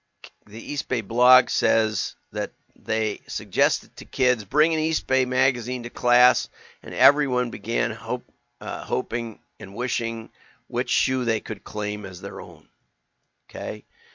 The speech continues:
They bec-, became such a hit that Foot Locker bought them in nineteen ninety-seven. So right around exactly that time, ninety-seven, ninety-six, right before that,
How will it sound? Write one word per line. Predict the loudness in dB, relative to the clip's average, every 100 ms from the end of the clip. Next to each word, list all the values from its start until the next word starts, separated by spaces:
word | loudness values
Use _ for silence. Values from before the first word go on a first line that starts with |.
| _ _ -4
They | -2
bec-, | 2 0 -2 -14
became | -6 -4 -2
such | -2 -2
a | 2
hit | 8 8
that | 6
Foot | -2 0 6
Locker | 6 6 2
bought | 2 2
them | 0 -8
in |
nineteen | -8 -8 -10 -14
ninety-seven. | -12 -12 -12 -12
So | -10
right | -2 2 4
around | 6 8 6 2
exactly | -10 4 6 6 2 -10
that | -10 -14
time, | -20 -20 -14
ninety-seven, | -10 -8 -8 -6 -8 -10
ninety-six, | -16 -16 -14 -14 -8
right | -4 -4
before | -6 -14 -12 -12
that, | -12